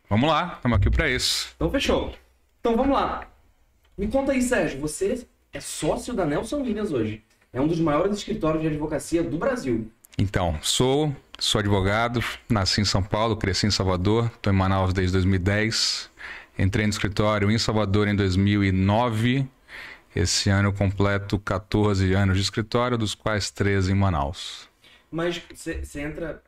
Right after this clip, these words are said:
Speaker 2: como é que funciona isso de entrar num escritório de advocacia? Você entra lá como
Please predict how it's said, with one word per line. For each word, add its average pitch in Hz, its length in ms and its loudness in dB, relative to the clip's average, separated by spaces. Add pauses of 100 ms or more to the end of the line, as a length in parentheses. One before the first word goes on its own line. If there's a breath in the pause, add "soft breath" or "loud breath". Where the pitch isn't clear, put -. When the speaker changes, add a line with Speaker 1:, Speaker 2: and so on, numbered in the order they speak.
Speaker 2:
como 170 140 -10
é 202 60 -10
que 208 60 -16
funciona 196 380 -10
isso 170 160 -12
de 165 60 -10
entrar 151 300 -8
num 156 100 -4
escritório 147 460 -8
de 139 80 -16
advocacia? 135 680 -18 (420)
Você 127 260 -12
entra 165 240 -8
lá 160 200 -8
como 190 640 -6